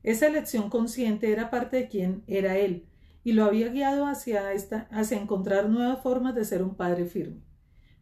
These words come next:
"Puedes darle a un hijo una dirección positiva y disciplina sin necesidad de golpes", insistía,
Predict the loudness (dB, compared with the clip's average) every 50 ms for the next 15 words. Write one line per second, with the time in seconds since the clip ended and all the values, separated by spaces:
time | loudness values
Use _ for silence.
0 | _ 0 2 4 4 4 2 2 0 0 0 0 0 0 0 0 0 0 0 0
1 | 0 0 2 2 2 2 0 0 -2 -2 -4 -4 -4 -2 -2 -4 -4 -4 -6 -4
2 | -2 0 2 2 2 2 -2 -4 -4 -2 -4 -4 -2 -2 0 0 0 0 -2 -4
3 | -2 -2 -2 -2 -2 -2 -2 -2 -4 -2 -2 -2 -2 -2 0 0 2 0 0 -2
4 | -6 -12 -14 -14 -14 -10 -6 -4 -4 -4 -6 -8 -10 -8 -6 -4 -4 -4 -4 -6